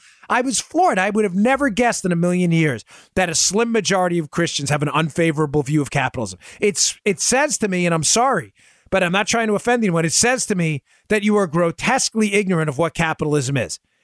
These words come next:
And you have no alternative because you don't understand what you're talking about. You can't propose an alternative. You don't even understand what the thing you're talking about is, Joseph.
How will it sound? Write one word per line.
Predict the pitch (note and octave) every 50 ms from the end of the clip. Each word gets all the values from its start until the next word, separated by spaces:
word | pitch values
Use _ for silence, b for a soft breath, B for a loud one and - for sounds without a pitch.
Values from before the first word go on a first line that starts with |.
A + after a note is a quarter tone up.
| _ -
And | G3+ G#3 G3+
you | G#3 G3+ F3+
have | - G3+ A#3+ C4 C4 B3
no | B3 A#3+ A3+ A3
alternative | G#3 G3 - - - A3+ A#3 A3 G3+ E3
because | C#3+ E3 - D3+ D#3+
you | G3+
don't | G#3 A3 G#3+ A3
understand | G#3 F#3 F#3 D#3+ - - A3 G#3 G3+
what | G3 F3+
you're | F3
talking | - - A#3 C#4 C4 - B3 G3
about. | D#3+ C3 B2 F#2 - B B B B B
You | G3 -
can't | - - C#4+ D#4 D4 -
propose | - A#3+ G3 - A#3 B3 A#3 E3+
an | A3+ A3
alternative. | G3 - - - B3 C4+ C4 A#3 G3 D#3+
You | F3+ G3+
don't | A3 B3 B3+
even | A#3 A#3 A3+
understand | A3 G3 F3+ - - A3 G#3+ G#3 G3+
what | F#3 -
the | E3+
thing | D3+ - - A3+ A3+ G#3
you're | G3+ F#3
talking | - - G3+ A3 - - G3+ F3+
about | D#3 E3 E3 -
is, | A3+ C#4 C4+ F3+ B2
Joseph. | - E3+ D#3 D#3 D#3 - A#3+ B3 G#3